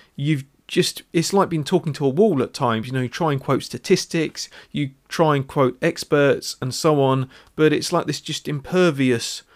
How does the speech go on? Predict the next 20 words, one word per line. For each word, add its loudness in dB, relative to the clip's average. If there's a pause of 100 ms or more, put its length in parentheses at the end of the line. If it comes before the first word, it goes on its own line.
(260)
wall 6
comes -4
up. -4
It's -10
like, -8
"Oh, -4
no, 0
no, -2 (180)
you -6
know, -4
can't 2
question -2
it. -4
That's -4
just -6
the -2
wrong 0
thing -4
to -10
do." -2